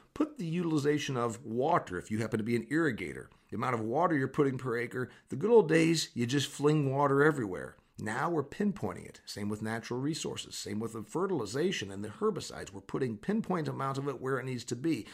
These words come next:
We're better for the resources. We're better for the environment. The good old days weren't. Food safety, yeah, there's an occasional outbreak. We're sorry. But we're doing a pretty damn good job, consumer.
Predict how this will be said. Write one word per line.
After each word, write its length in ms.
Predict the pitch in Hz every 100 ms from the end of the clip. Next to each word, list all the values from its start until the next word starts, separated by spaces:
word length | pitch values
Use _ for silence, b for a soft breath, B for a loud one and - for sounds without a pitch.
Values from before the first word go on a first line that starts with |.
| B
We're 120 | 120
better 360 | 98 123 147 170
for 200 | - 131
the 160 | 135
resources. 600 | 131 147 - 143 147 147 135
We're 100 | 113
better 260 | 123 123
for 180 | 127 113
the 120 | 120
environment. 480 | 113 107 120 107 95
The 80 | 107
good 160 | 113 160
old 180 | 151
days 320 | 123 120 113 - B B _ _
weren't. 400 | - 90 87 - - b b b b -
Food 240 | 151 151
safety, 560 | - 139 151 151 156 156 B B B
yeah, 360 | - 170 165 165
there's 220 | 147 147
an 60 | 147
occasional 400 | 139 135 131 131
outbreak. 380 | 113 127 127 117
We're 100 | 113
sorry. 520 | - 113 101 - - b b b
But 80 | -
we're 60 | 117
doing 180 | 139
a 40 | 110
pretty 300 | - 139 123
damn 180 | 117 110
good 200 | 110 98
job, 320 | 107 95 73
consumer. 540 | 82 - 98 92 92